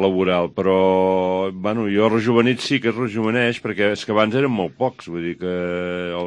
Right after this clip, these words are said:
sigui, jo vaig començar als anys vuitanta a treballar, diguéssim, professionalment amb això, i, bueno, quan anava a un acte sempre érem els mateixos, ens coneixíem tots, érem quatre de comptats, no? En canvi, ara, vas a una ro-, vas a una roda de premsa, me la mires, i això,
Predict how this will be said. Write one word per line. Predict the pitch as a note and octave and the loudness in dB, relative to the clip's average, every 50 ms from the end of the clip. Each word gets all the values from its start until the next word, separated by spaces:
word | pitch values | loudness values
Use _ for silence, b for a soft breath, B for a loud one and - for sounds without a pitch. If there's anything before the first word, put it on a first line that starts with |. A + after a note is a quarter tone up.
| E2+ | -8
sigui, | - - F#2 F#2 F2+ E2+ E2+ F#2 | -8 -8 -6 -6 -6 -6 -6 -4
jo | F#2+ F#2+ F#2+ | -2 -2 -2
vaig | F#2+ - | -4 -4
començar | - G2 F#2+ E2+ F#2+ | -6 -10 -8 -6 -4
als | F#2+ F#2+ F2+ | -4 -4 -4
anys | F2+ | -4
vuitanta | G2 G2 E2+ G#2 G2+ G2+ F#2+ G2 | -6 -4 0 0 0 0 -2 -4
a | E2 | -4
treballar, | F#2 G2+ G2 G2 G2 G2 | -2 0 2 2 2 0
diguéssim, | G2 G2 F#2+ - G#2 F#2+ E2+ | 0 -2 -4 -6 -8 -10 -8
professionalment | F#2+ F2+ F#2+ F#2+ F2+ F#2+ G2 G2 G2 G2 G2+ G2 | -8 -8 -8 -8 -8 -8 -6 -6 -6 -6 -6 -6
amb | G2+ G#2 | -8 -10
això, | G2+ - A#2 A#2 A#2 B B B B B B B B B B - | -6 -4 -4 -4 -4 B B B B B B B B B B -12
i, | - F#2 F#2+ F#2+ F#2 F#2 | -6 -4 -2 -2 0 0
bueno, | F2+ F#2 F#2 G2+ | 2 0 0 0
quan | E2 G2+ F#2+ | -2 -2 0
anava | G2 G2 G2 | 2 2 2
a | G2+ | 4
un | G2+ G2+ | 2 2
acte | G2 G#2 A2+ | 0 0 -4
sempre | G2+ G#2+ G#2 F2+ E2+ G2 | -4 -2 -4 -2 -2 -2
érem | F#2+ F#2+ | -2 -2
els | F#2 F2+ F2 | -4 -4 -6
mateixos, | E2 F2 G#2+ G#2+ - - F2 D#2 E2 | -4 -4 -6 -6 -6 -12 -12 -12 -10
ens | E2+ E2 D#2 - | -10 -10 -10 -12
coneixíem | - - F2+ F2 - - G#2 F2+ F2 - | -10 -8 -8 -8 -4 -4 -4 -4 -2 -2
tots, | A#2 C#3 D3 C3+ - G2 | -2 -2 -2 -2 -2 -4
érem | F#2+ F#2 F2+ F#2 F#2 F#2 F#2 F2+ | -2 -2 -4 -6 -10 -10 -12 -12
quatre | - G2+ G2 F2 G2 | -4 -4 -4 -4 -2
de | F#2 F#2 | -6 -6
comptats, | F2 F#2 F#2 E2+ E2+ D#2+ D2 C2+ - | -6 -8 -8 -6 -6 -8 -8 -8 -12
no? | E2 F#2 G#2+ - B B B B B B B | -12 -12 -12 -14 B B B B B B B
En | B - F2 | B -4 -4
canvi, | F#2 F#2 F#2+ G2 | 0 4 4 6
ara, | F#2+ G2+ G#2+ A#2 A2+ G#2 G2+ G2 | 6 8 6 6 4 4 4 4
vas | G2 G2 F#2+ | 4 4 4
a | G2 G2 | 2 0
una | G2 G2 G2 | 2 2 2
ro-, | G#2+ A#2+ A2+ | 0 0 -2
vas | F#2+ G2 G2 | -2 -2 -2
a | G2 F#2+ | 0 0
una | F#2+ G2 F#2+ | 0 0 0
roda | G2 G2 G2 | 0 0 2
de | G2 A2 | 0 0
premsa, | G2+ - G2+ | 0 -2 -4
me | F#2+ F#2+ G2 | -2 0 0
la | G2+ G#2 | 0 2
mires, | A2 A2 G#2+ A#2+ B2 A#2 | 0 0 0 0 0 0
i | A2 G2+ | 0 0
això, | F2+ - F#2 F#2+ | -2 -2 -4 -4